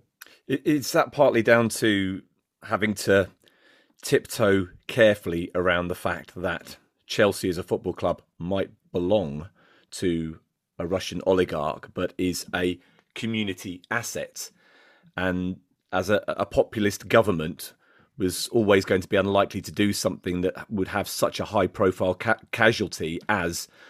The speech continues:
a Premier League club. And it, it, it does appear that the, the announcement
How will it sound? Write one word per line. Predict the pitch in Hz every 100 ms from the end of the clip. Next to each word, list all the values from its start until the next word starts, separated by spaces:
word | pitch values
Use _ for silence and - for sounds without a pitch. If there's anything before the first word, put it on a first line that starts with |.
| - -
a | 104
Premier | - 110 101 95
League | 95 90 -
club. | - 117 82
And | 87
it, | - -
it, | - -
it | 101 85
does | 113 101
appear | - 123 104 90
that | 85
the, | 92 98 - _ _ _
the | 92 98
announcement | 95 104 104 - - 95 - -